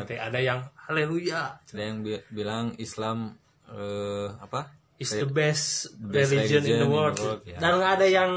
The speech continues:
Speaker 1: head speech intinya
Speaker 2: Ya,
Speaker 1: gitu.
Speaker 2: benar.
Speaker 1: Bahkan radikal pun nggak muncul di situ gitu. Tapi ya itu tadi lebih agamis dan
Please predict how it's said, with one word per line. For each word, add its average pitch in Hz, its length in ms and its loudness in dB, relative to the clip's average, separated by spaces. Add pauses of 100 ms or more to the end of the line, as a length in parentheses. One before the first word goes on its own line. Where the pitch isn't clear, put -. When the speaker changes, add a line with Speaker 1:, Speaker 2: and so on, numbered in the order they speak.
(140)
Speaker 1:
head 185 200 0
speech - 400 -2
intinya 156 280 -2
Speaker 2:
Ya, 160 120 0
Speaker 1:
gitu. 87 140 -10 (300)
Speaker 2:
benar. 92 280 -16
Speaker 1:
Bahkan 143 320 2
radikal 143 560 4
pun 208 140 0
nggak 127 160 2
muncul 143 400 -2
di 139 100 -6
situ 117 360 -12
gitu. - 200 -18 (1160)
Tapi 143 260 -2
ya 170 140 6
itu 143 160 4
tadi 170 240 2
lebih 135 240 -2
agamis 123 460 -6
dan 117 260 0